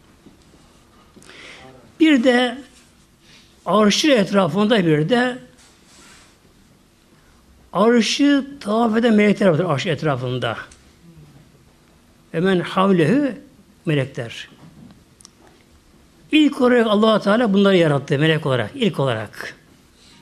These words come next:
Önce arşı yüklenen melekler,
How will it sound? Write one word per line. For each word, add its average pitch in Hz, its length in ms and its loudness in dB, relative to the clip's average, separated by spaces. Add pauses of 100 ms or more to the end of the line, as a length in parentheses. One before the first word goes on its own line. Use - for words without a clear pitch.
(800)
Önce 240 400 2 (400)
arşı 208 640 0
yüklenen 175 560 2
melekler, 143 520 0